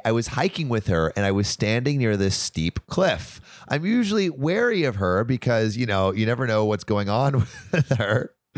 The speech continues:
And it's usually just a prank with, if you have to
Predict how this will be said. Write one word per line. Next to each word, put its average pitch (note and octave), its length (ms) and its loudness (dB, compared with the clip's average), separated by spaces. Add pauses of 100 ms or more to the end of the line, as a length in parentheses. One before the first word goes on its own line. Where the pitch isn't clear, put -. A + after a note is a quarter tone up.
(440)
And D3 100 0
it's D3+ 160 -2
usually F3 300 0
just D3+ 200 0
a D#3+ 60 0
prank C#3+ 380 -2
with, - 300 -2
if F#3+ 140 2
you C4 100 2
have C#5 160 0
to - 100 0